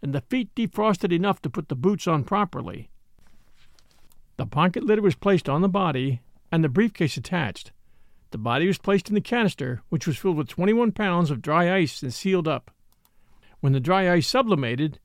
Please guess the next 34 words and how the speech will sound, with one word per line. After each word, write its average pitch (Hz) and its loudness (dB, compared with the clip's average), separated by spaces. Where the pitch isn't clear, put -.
it 175 -2
filled 185 2
the 139 -2
canister 196 0
with 131 -4
carbon 165 0
dioxide 147 -2
and 165 0
drove 170 4
out 147 2
any 185 2
oxygen, 151 -4
thus 175 2
preserving 220 0
the 147 0
body 120 -2
without 190 -2
refrigeration. 147 0
The 147 -6
canister 196 0
was 240 2
placed 196 2
in 165 0
the 151 0
nineteen 190 2
thirty-seven 208 2
Fordson 214 0
van 165 0
of 156 0
an - 2
M 220 4
I 214 4
five 185 2
driver, 170 0